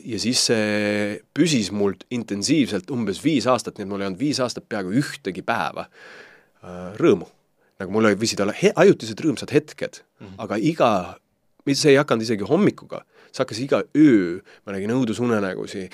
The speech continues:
Speaker 1: ma tõusin iga öö üles tohutus närvipinges ja, ja hommikul ärgates olin ma nagu olnud sõjas terve öö
Speaker 2: Mhm.
Speaker 1: ja kogu maailm oli ohtlik.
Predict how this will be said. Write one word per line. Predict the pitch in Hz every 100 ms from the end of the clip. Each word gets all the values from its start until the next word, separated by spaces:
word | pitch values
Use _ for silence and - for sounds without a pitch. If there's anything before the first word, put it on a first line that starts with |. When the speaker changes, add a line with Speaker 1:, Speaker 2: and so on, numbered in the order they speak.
| - -
Speaker 1:
ma | 104 95 95 - - - 139
tõusin | - 127 113
iga | 127 123
öö | 120 131 113
üles | 147 147 104 - -
tohutus | 151 127 113 - 107
närvipinges | 110 139 123 104 139 110 92 90 -
ja, | 117 104 101
ja | 139 107
hommikul | 98 127 135 117 - 117
ärgates | 131 113 - 95
olin | 104 104 95
ma | 95
nagu | 92 92 92
olnud | 131 113
sõjas | - 170 143 95 -
terve | 107 95 95
öö | 90 87
Speaker 2:
Mhm. | - - - - -
Speaker 1:
ja |
kogu | - 127 120
maailm | 120 143 117 101
oli | 95 92
ohtlik. | 113 - - - -